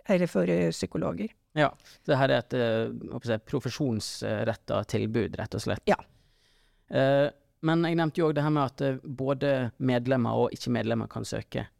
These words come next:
Speaker 2: Hva er forskjellen på å være medlem og ikke medlem?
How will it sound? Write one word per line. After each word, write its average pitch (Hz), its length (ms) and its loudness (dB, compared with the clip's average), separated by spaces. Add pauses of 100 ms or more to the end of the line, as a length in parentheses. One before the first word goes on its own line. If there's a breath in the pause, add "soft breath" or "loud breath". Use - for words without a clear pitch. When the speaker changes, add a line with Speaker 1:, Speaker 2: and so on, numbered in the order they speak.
(120)
Speaker 2:
Hva 143 140 -2 (100)
er 120 40 0
forskjellen 113 480 -4
på 117 100 -2
å - 20 0
være 117 240 0
medlem 117 380 -2
og 107 60 -4
ikke 117 160 -8
medlem? 110 340 -6